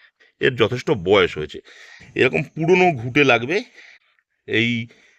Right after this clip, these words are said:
আহ, হিউমিক অ্যাসিড তৈরি করতে এবং এটা রিসার্চ দ্বারাও প্রমাণিত, গরুর গো-, মানে, উম, ডা-, কম্পোস্ট থেকে হিউমিক বানানো যায়। তো আমি একটা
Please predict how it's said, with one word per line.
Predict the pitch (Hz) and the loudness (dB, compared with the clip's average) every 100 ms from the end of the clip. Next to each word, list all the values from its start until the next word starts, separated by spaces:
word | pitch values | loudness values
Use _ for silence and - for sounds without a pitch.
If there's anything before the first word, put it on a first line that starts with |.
| - | -10
আহ, | 90 90 90 | -2 0 -2
হিউমিক | 87 120 127 | -2 -2 0
অ্যাসিড | 113 110 113 | 0 -2 -6
তৈরি | - 107 104 | -4 -4 -2
করতে | 107 - 226 _ _ _ _ _ _ _ | -4 -4 -14 _ _ _ _ _ _ _
এবং | - 104 117 | -6 -2 -2
এটা | 110 131 | 0 -2
রিসার্চ | 107 98 117 117 | -2 -2 -4 -2
দ্বারাও | 127 139 | 0 0
প্রমাণিত, | 135 117 104 107 107 | -2 -4 -4 -4 -4
গরুর | 151 123 104 110 120 | -4 -2 -2 -2 -6
গো-, | 98 107 110 | -4 -6 -2
মানে, | 107 104 104 98 92 | -2 0 0 -4 -10
উম, | 92 92 90 90 | -12 -10 -10 -8
ডা-, | 87 87 90 87 90 85 | -6 -6 -6 -6 -6 -6
কম্পোস্ট | - 101 113 127 - | -6 -6 -4 -4 -4
থেকে | 139 190 - - - _ - - _ - | -4 -4 -6 -20 -20 _ -20 -20 _ -8
হিউমিক | 113 123 127 156 | -2 0 0 -2
বানানো | 151 92 80 73 | -4 -4 -4 -6
যায়। | - | -8
তো | - 151 | 0 0
আমি | - 117 170 175 | 2 0 2 2
একটা | 127 - 151 | 2 0 -2